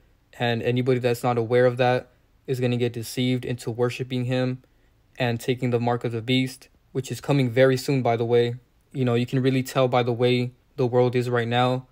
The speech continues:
You know, there's so many things going on that are fulfilling the prophecy in the Bible. But I'll talk about that in a later live stream with Divine Sade. So moving along, some more proof that Elvis is based off of King Antiochus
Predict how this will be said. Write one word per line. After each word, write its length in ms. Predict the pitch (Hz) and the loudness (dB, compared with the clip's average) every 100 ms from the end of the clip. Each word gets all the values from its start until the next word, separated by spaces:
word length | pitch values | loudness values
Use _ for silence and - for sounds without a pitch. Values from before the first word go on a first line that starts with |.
| _ _ _ _ _ _ | _ _ _ _ _ _
You 100 | 127 | -4
know, 140 | 117 | -2
there's 160 | 117 113 | -2 -2
so 100 | 131 | 0
many 180 | 127 127 | 0 0
things 240 | 127 123 | -2 -2
going 300 | 127 123 120 | -2 0 0
on 320 | 117 120 123 - _ _ - | -2 -2 -6 -10 _ _ -2
that 200 | 127 120 | 2 2
are 80 | |
fulfilling 540 | 117 123 - 131 127 127 | 0 -4 0 2 2 0
the 80 | 123 | -2
prophecy 540 | - 123 120 123 131 | -2 -4 -2 -8 -6
in 80 | 120 | -6
the 60 | |
Bible. 540 | 117 123 127 127 131 131 _ _ _ | 0 2 2 2 -2 -4 _ _ _
But 240 | 139 127 127 | 0 2 4
I'll 120 | 131 | 2
talk 220 | 147 139 | 2 0
about 220 | 139 135 | 2 2
that 240 | 135 135 135 | 6 4 4
in 120 | 131 | 0
a 60 | |
later 280 | 117 123 127 | 2 2 2
live 260 | 117 123 123 | 2 2 0
stream 460 | - 131 131 127 - _ _ _ _ | -4 -2 0 -2 -8 _ _ _ _
with 240 | 127 127 | -2 0
Divine 300 | 123 123 120 | 2 2 2
Sade. 560 | 120 123 120 123 127 127 _ _ _ | 0 0 2 2 2 -4 _ _ _
So 220 | - 127 | 0 2
moving 260 | 120 135 135 | 2 2 2
along, 300 | 123 123 127 | 2 2 0
some 180 | - 127 | -4 0
more 220 | 127 139 | 2 2
proof 520 | - 143 131 127 - _ _ _ _ _ | 0 0 0 -4 -14 _ _ _ _ _
that 260 | 127 127 117 | -2 0 0
Elvis 560 | 123 127 127 131 - - _ _ _ - | 2 2 4 2 0 -14 _ _ _ -4
is 200 | 131 117 | -4 0
based 260 | 131 127 | 0 0
off 160 | 123 120 | -2 -2
of 160 | 120 | -6
King 260 | - 139 131 | -4 -4 -2
Antiochus 800 | 123 123 131 131 131 123 123 - | -2 -2 0 0 0 -4 -4 -12